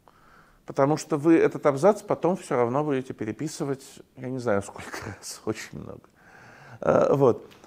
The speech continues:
Э, но он вам необходим. Э, вы пишете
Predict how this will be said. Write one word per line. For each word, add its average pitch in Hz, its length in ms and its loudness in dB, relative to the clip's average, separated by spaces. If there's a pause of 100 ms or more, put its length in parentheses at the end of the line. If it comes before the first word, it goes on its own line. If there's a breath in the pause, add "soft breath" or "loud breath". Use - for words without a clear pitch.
(140 soft breath)
Э, 131 340 2
но 170 260 6
он 214 320 6
вам 170 280 6
необходим. 131 720 0 (480 soft breath)
Э, 123 300 6 (120)
вы 156 320 6
пишете - 840 -2